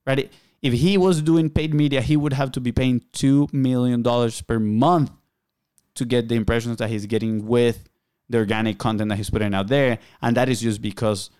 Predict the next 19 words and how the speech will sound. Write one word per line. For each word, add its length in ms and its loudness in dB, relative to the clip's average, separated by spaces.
of 360 -2
the 120 0
volume 580 2
that 140 -4
he's 220 -6
doing 340 -2
it 100 -4
at. 160 -10
So 180 -2
again, 540 0
what 280 0
size 320 -2
matters? 440 0
Volume 720 0
and 440 0
a 100 -6
huge 360 2
amount 500 0
of 320 -2